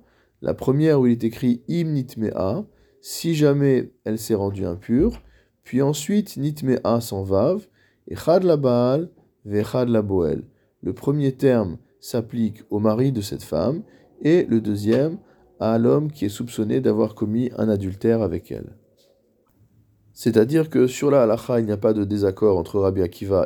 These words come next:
et Rabbi, il y a juste une différence de, euh, shita sur la manière d'interpréter les psukim de la Torah, les versets de la Torah. Donc d'après Rabbi Akiva,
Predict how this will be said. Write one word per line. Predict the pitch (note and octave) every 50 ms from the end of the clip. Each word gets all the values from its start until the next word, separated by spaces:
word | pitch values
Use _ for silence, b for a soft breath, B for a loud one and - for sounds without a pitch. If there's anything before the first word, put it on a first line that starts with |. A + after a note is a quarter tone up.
| -
et | - F2
Rabbi, | - F2 F2 G2+ G2 A#2 - A#3+ B B B B B B B B
il | - -
y | G2
a | G#2
juste | A2+ C3 F3+ E3+ - C3+
une | C3
différence | B2+ C3+ C#3+ C3+ - A2+ G#2+ A#2+ C3+ E3 F3+ F3 - - - -
de, | A#2 A#2+ A#2 A2 A2 A2 G#2+ G2 - - -
euh, | G2+ G2+ G2 G2 G2 F#2 E2+ D#2 - -
shita | - G#2 - - G#2+ G2+ - A2+ A#2 C#3 F#3 A3+ b b b b b b b
sur | - - - - C#3 E3 E3
la | C3 A2
manière | G#2+ G2 F#2+ F#2+ G2 G#2 A2 B2 D3+ F3 - - _ _ _ _ _ _ _ _ _ _ _ -
d'interpréter | - G#2+ A#2 A2+ A#2+ A2+ A#2 - A2+ A2 - D#3+
les | D3+ C#3
psukim | B2+ - - A2 - - A#2+ B2 C3
de | A#2 G2+
la | F#2 F#2+
Torah, | F#2+ F#2 - - - - -
les | - F#2+
versets | F2+ F#2+ G2 - -
de | -
la | F#2+ E2+
Torah. | - - - - - - _ _ b b b b b b b b _
Donc | - D#2+ E2+
d'après | E2 G#2 A#2+ - - - C3+ C3+ A#2+ G#2 - - _ _ _ _ -
Rabbi | F2 G2+ G#2 G#2+ G#2+
Akiva, | G2+ G2+ G#2 - G#2+ G#2 G#2+ G#2+ G2+ G2+ -